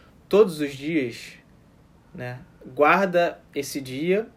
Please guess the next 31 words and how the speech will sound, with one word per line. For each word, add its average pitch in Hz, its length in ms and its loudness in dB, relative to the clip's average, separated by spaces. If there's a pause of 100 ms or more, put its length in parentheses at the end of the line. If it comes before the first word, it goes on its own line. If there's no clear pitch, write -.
(440)
e 135 80 -10
daqui 139 300 0
a 180 40 4
um 175 220 2
ano 175 260 2
você 160 240 -2
volta 143 360 0
a - 20 -4
falar 139 280 -2
comigo 139 540 -8 (440)
pra 135 120 -4
você 135 280 -2
ver 131 160 -2
o 139 100 0
novo 151 340 0
homem, 139 360 -4
a - 20 -6
nova 147 260 -2
mulher 131 440 -4
que - 100 -18
você 135 220 -10
se - 160 -18
tornou 135 420 -6 (400)
a - 80 -12
partir 135 680 -8 (500)
dessa 127 460 -4
sua 135 340 -6
jornada 139 960 -4 (160)
de 127 140 -14
desenvolvimento 127 680 -10
pessoal, 120 560 -8